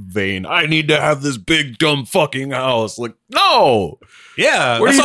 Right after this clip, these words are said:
Speaker 2: all,
Speaker 1: doing
Speaker 2: that's
Speaker 1: with
Speaker 2: all
Speaker 1: all
Speaker 2: that
Speaker 1: that
Speaker 2: count, all
Speaker 1: space?
Speaker 2: count needs is music.
Speaker 1: Mm-hmm. <laughs> Probably has, like, a, a, a pretty normal, modest home with, like, a studio in it. That's about it. That's all I can
Speaker 2: I mean, he
Speaker 1: imagine.
Speaker 2: doesn't, and he doesn't, I mean, his, his setup's very minimal.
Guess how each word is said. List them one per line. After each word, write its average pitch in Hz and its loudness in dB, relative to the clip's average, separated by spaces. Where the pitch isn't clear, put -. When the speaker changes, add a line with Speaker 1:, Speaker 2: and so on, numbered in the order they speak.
Speaker 2:
all, 330 6
Speaker 1:
doing - 4
Speaker 2:
that's 285 4
Speaker 1:
with 254 6
Speaker 2:
all 220 4
Speaker 1:
all 202 2
Speaker 2:
that 190 4
Speaker 1:
that 180 4
Speaker 2:
count, - 0
all 196 4
Speaker 1:
space? 202 -4
Speaker 2:
count 196 0
needs 190 -2
is 156 -4
music. 147 -4
Speaker 1:
Mm-hmm. 165 -6
<laughs> - -20
Probably 165 2
has, 151 2
like, 143 0
a, 127 0
a, - -4
a 131 0
pretty 135 -2
normal, 139 0
modest 131 0
home 139 -2
with, 131 -4
like, 131 -4
a 123 -4
studio 139 0
in 98 -2
it. 92 -10
That's 139 -6
about 147 2
it. 147 2
That's 135 -4
all 135 -2
I 147 0
can 143 -2
Speaker 2:
I 170 2
mean, 196 2
he 226 2
Speaker 1:
imagine. 240 4
Speaker 2:
doesn't, 190 -2
and 180 0
he 156 2
doesn't, 165 0
I 151 2
mean, 170 0
his, 175 -4
his 143 -10
setup's 131 -6
very 110 -6
minimal. 107 -6